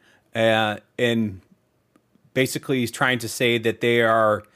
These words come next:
I don't know that it's price fixing, but they are being, uh, monopolistic and keeping prices higher on some goods that they feel prices should have lowered on by now. So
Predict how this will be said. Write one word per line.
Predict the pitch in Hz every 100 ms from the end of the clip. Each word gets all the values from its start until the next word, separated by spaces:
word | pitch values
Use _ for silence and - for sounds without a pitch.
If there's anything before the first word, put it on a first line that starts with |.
| _ _ _ _ _ _ _ _ - _ _ -
I |
don't | 180
know | 214
that | 208
it's | 170 -
price | - - 151 151
fixing, | - 175 - 190 185
but | 135 139
they | 151 139
are | 135 147
being, | 156 143 135 127 117 -
uh, | - 131 113
monopolistic | 123 131 127 131 127 131 123 - -
and | 135 135 127 104 _ - _ _
keeping | - 165 143 127
prices | - 127 - 113
higher | - - - 254 196 147 139 -
on | 127 123
some | - - 139 123
goods | 98 147 151 131 113
that |
they | 127 117
feel | - 123
prices | - 127 123 123
should | 104 -
have | 117 101
lowered | 110 113 120 107
on | 101 98
by | 98 - 95
now. | 98 92 85 _ _ _ -
So | - 135